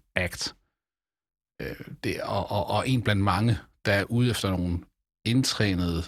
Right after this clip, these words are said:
øh, metoder, udfører noget,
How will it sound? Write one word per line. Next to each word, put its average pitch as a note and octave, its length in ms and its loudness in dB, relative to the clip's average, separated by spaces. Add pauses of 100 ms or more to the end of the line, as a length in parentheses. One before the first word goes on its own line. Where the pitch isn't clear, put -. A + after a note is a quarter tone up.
(360)
øh, - 300 -6 (1000)
metoder, C3 760 4
udfører A#2+ 460 2
noget, A#2+ 400 0